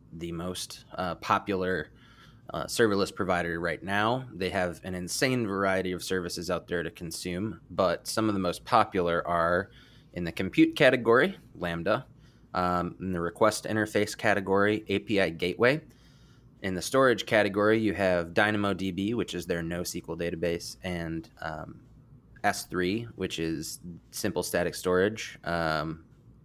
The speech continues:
and then on the messaging front, you have S N S, which is for pub sub messaging, and, uh, S Q S, which is, uh, for the queuing side of things. So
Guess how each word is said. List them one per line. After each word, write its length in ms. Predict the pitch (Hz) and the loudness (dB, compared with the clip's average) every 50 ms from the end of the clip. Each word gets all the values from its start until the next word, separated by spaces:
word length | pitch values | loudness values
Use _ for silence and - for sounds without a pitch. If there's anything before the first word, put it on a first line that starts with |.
| - - - - - - - - - - | -20 -20 -20 -20 -20 -20 -20 -20 -18 -4
and 160 | - 107 110 | 0 0 2
then 200 | 113 113 113 113 | 4 4 4 4
on 100 | 117 107 | 4 4
the 80 | 104 98 | 4 2
messaging 640 | 98 117 139 147 147 - 135 113 98 101 95 95 87 | 2 4 4 4 2 2 -2 -4 -2 -4 -4 -4 -4
front, 380 | - - 92 98 110 107 - - - - - - - - - - | -2 -2 0 0 -2 -4 -8 -16 -20 -20 -20 -20 -20 -20 -18 -8
you 180 | - 107 110 | -2 0 2
have 400 | 101 107 107 101 101 95 92 87 - | 4 4 4 6 6 4 4 2 2
S 200 | - 117 117 - | 2 2 2 2
N 140 | 123 107 95 | 2 2 2
S, 260 | 87 92 101 - - | 0 0 -2 -4 -2
which 200 | 95 98 - - | -4 -4 -2 -2
is 420 | 95 90 87 87 87 - - - - - | -2 -2 -2 -4 -6 -8 -10 -12 -14 -18
for 320 | - - - 95 87 82 | -10 -4 -2 0 0 0
pub 260 | 80 - - - 101 | 2 2 2 2 2
sub 200 | - - 90 85 | 0 -2 -2 -2
messaging, 540 | 82 87 82 82 - 87 82 82 87 95 101 - - - - - - - - - - | -2 -4 -6 -6 -6 -8 -6 -6 -6 -8 -8 -10 -14 -20 -20 -20 -20 -20 -20 -12 -6
and, 480 | - 98 95 92 92 90 90 90 85 | -4 -2 -2 0 0 -2 -2 -2 -4
uh, 320 | 87 - 87 85 85 82 82 - | -4 -2 -2 0 0 -2 -2 -2
S 180 | - 113 110 - | -2 -2 -2 -2
Q 300 | - - - 120 110 95 | -6 -6 -2 0 2 2
S, 320 | 87 82 87 - - - - - - | 2 0 -2 -4 -8 -10 -12 -8 -6
which 340 | 101 98 95 - - - - | -4 -4 -4 -6 -8 -10 -8
is, 520 | - 95 90 87 87 87 85 82 - - - - - - - - - - - - - - - - | -6 -4 -4 -2 -4 -4 -6 -6 -10 -12 -12 -18 -20 -20 -20 -20 -20 -20 -20 -20 -20 -20 -18 -14
uh, 300 | 62 60 58 58 - - | -12 -10 -10 -10 -10 -12
for 260 | - - - 92 87 | -10 -4 -2 -2 -2
the 120 | 80 82 80 | -2 -4 -8
queuing 460 | - - - 120 104 95 87 90 90 | -8 -6 -2 -2 -2 0 -2 -4 -6
side 280 | - - 60 62 - | -4 -4 -4 -4 -4
of 100 | 65 - | -6 -8
things. 360 | - - - - - - - - | -10 -14 -16 -16 -14 -14 -14 -12
So 280 | - - 55 - - | -10 -10 -10 -10 -12